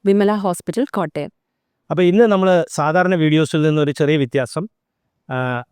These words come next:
Speaker 2: സാധാരണ ഞാൻ ഒറ്റയ്ക്ക് ഓരോ വീഡിയോസ്, ആ, നമ്മൾ ഓരോ ടോപ്പിക്സിനെ കുറിച്ച് ചെയ്യുന്നതായിട്ടാണ് ഇവിടെ ഇത് ഇതുവരെ ചെയ്തിരിക്കുന്നത്. ഇന്ന് നമുക്കൊരു, ആ, ഒരു ഡയലോഗാണ്. ആ, കാരണം നമ്മള് കൈകാര്യം ചെയ്യാനായിട്ട് ഉദ്ദേശിക്കുന്ന, ആ, ടോപ്പിക്കും ആ ഒരു രീതിയിലുള്ളതാണ്.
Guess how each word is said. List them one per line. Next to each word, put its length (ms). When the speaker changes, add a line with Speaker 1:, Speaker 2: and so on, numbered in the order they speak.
Speaker 2:
സാധാരണ 460
ഞാൻ 440
ഒറ്റയ്ക്ക് 460
ഓരോ 280
വീഡിയോസ്, 560
ആ, 340
നമ്മൾ 240
ഓരോ 180
ടോപ്പിക്സിനെ 480
കുറിച്ച് 220
ചെയ്യുന്നതായിട്ടാണ് 600
ഇവിടെ 140
ഇത് 120
ഇതുവരെ 420
ചെയ്തിരിക്കുന്നത്. 640
ഇന്ന് 180
നമുക്കൊരു, 580
ആ, 400
ഒരു 440
ഡയലോഗാണ്. 680
ആ, 220
കാരണം 420
നമ്മള് 400
കൈകാര്യം 340
ചെയ്യാനായിട്ട് 400
ഉദ്ദേശിക്കുന്ന, 560
ആ, 320
ടോപ്പിക്കും 500
ആ 100
ഒരു 180
രീതിയിലുള്ളതാണ്. 720